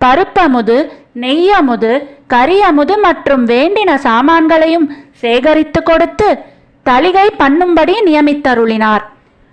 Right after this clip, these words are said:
அவளும் அப்படியே நீராடி உலர்ந்த ஆடையை அணிந்து கொண்டு திருமண்காப்பையும் சாற்றிக்கொண்டு திருவாய்மொழியை சொல்லிக்கொண்டு திருப்போனகம் சமைத்து, சமைத்த திருப்போனகத்தை தம்முடைய திருவாராதனமான எம்பெருமானுக்கு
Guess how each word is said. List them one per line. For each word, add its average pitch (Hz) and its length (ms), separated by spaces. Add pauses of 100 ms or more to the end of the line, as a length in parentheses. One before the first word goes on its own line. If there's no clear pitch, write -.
(140)
அவளும் 349 520
அப்படியே 339 580
நீராடி 320 580
உலர்ந்த 330 460
ஆடையை 285 600
அணிந்து 277 380
கொண்டு 320 420 (540)
திருமண்காப்பையும் 311 880
சாற்றிக்கொண்டு 320 880 (400)
திருவாய்மொழியை 330 880
சொல்லிக்கொண்டு 320 800 (440)
திருப்போனகம் 311 760
சமைத்து, 285 680 (340)
சமைத்த 381 720
திருப்போனகத்தை 339 960
தம்முடைய 277 560
திருவாராதனமான 285 1080
எம்பெருமானுக்கு 285 1040